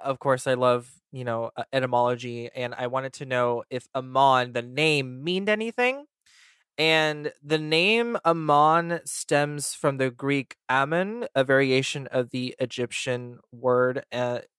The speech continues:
it, which shares its meaning as the hidden one.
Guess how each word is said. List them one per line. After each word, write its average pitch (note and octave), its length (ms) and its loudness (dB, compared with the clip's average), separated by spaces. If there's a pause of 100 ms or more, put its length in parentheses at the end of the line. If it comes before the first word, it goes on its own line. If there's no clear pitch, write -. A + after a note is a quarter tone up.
it, C3 260 -6
which C3+ 200 -2
shares D3+ 340 2
its - 120 -10
meaning C#3 300 -4
as B2+ 340 2
the B2 220 0
hidden B2+ 460 -2
one. G#2 520 -10